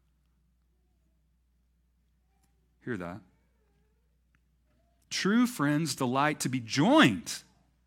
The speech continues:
by a third, and three by a fourth. If only the newcomer is qualified to become a real friend,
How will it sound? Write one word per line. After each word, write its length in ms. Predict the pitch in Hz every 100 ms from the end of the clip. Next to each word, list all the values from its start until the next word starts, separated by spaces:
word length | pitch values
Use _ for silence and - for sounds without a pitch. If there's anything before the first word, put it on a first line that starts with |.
| _ _
by 160 | 151 156
a 60 |
third, 720 | 139 196 214 226 160 98 87 - _ _ _ _ _ _ _ _ _ -
and 120 | 143
three 340 | - 214 247 202
by 200 | 147 139
a 60 |
fourth. 720 | 135 - 277 196 104 - - - - -
If 180 | 160 170
only 320 | 185 247 294 269
the 140 | 208
newcomer 580 | 180 240 175 208 196 156
is 120 | 139
qualified 680 | - 202 202 202 - 165 139
to 60 |
become 280 | 123 - 160
a 60 | 135
real 360 | 120 170 175
friend, 560 | 135 - 151 104 80